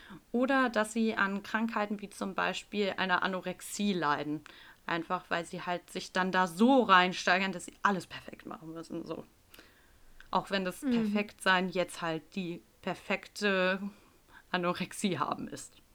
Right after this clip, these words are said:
Speaker 2: Wow.
Speaker 1: Man ist lange davon ausgegangen, dass Leute, die eine N P S haben, ein extrem hohes Selbstwertgefühl haben. Aber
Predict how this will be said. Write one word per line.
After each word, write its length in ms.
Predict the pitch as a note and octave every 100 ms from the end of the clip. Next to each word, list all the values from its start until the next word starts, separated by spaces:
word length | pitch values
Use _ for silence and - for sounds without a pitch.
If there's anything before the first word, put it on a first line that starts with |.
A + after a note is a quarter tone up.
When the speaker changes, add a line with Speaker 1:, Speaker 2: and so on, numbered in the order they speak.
| _ - - - - -
Speaker 2:
Wow. 360 | B3+ A#3 A#3+ B3 - _ - - - - -
Speaker 1:
Man 180 | G#3
ist 120 | G#3+ A3+
lange 300 | G3+ B3 C4
davon 300 | G#3+ G#3 F#3+
ausgegangen, 720 | F3+ - - - F3 B3 C#4+ - - -
dass 200 | - G3+
Leute, 360 | G3+ F#3+ A3 A#3+
die 220 | A3 G3+
eine 500 | - F#3+ F#3 F3+ -
N 160 | G3 G3+
P 200 | - F3
S 380 | F3 - -
haben, 480 | F#3+ F#3+ G#3+ C4+ D4 - - - -
ein 140 | G#3
extrem 560 | - - - C4 A#3+ A3+ - -
hohes 360 | G3 F#3 -
Selbstwertgefühl 960 | E3+ D#3+ - - D#3 - - - D#3+ D3
haben. 440 | D3 D#3 F#3+ A3+ - - - - - - -
Aber 360 | F#3+ G#3 A3